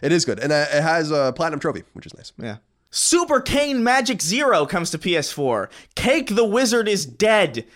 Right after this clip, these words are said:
Speaker 2: and his magic dog is out of control. Can you save the world? Can you save the dog? Gear up, eat rocks,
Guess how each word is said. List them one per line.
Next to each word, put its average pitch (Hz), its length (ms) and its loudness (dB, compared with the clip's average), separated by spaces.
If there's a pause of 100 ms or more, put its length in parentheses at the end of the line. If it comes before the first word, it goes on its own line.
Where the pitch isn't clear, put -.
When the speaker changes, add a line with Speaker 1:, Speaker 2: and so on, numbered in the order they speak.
(200)
Speaker 2:
and 165 120 -2
his 175 180 0
magic 190 500 0
dog 190 300 2
is 156 140 -2 (140)
out 220 220 4
of - 140 -4
control. 226 800 0 (380)
Can 196 140 0
you 262 120 0
save 220 420 0
the 214 100 4
world? 220 500 2 (300)
Can 226 140 0
you 320 120 2
save 247 420 0
the 190 80 0
dog? 175 580 4 (480)
Gear 294 300 2
up, 220 240 4 (140)
eat 277 260 -2
rocks, 214 640 2